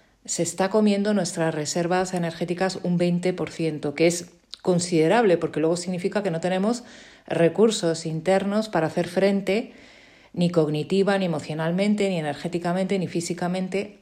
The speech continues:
a la situación global que tenemos.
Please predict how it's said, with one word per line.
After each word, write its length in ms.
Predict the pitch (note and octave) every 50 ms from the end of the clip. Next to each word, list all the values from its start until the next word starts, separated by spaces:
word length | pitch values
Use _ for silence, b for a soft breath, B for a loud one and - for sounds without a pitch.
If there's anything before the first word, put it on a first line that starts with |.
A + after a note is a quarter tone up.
| _ -
a 100 | D#3+ E3
la 100 | F3+ -
situación 840 | - - F3 E3+ - C3+ - - F#3 F3 F3+ F#3 F#3 G#3 - - -
global 720 | - E3+ D3+ D3+ D#3 D#3 D#3 E3 E3+ F3 F#3 F#3+ G#3+ - - _
que 120 | - E3+ E3
tenemos. 520 | E3 E3 D#3+ D#3+ C#3+ C#3+ D3 C#3+ - -